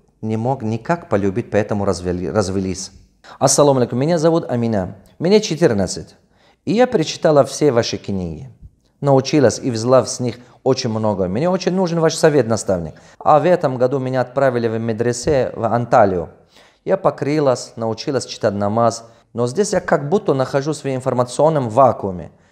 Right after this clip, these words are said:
Я часто над-, недосыпаю, и мне не хватает энергии. Но эти знания, которые я получаю в медресе, они очень нужны.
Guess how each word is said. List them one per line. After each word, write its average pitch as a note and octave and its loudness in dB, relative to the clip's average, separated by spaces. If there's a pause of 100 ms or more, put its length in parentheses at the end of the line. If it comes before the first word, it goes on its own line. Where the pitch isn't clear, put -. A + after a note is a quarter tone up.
(140)
Я A#2+ -2
часто D#3+ -2
над-, B2 -2 (300)
недосыпаю, A#2+ 2
и C3+ -6
мне D3 -4
не D3+ -2
хватает C3+ -2
энергии. G2+ -2 (320)
Но B2 0
эти D#3 2
знания, D3+ 2
которые C#3+ 2
я C3 8
получаю A#2+ 2
в F#2+ -8
медресе, A2+ -2
они A2+ -6
очень B2 -2
нужны. C3+ -2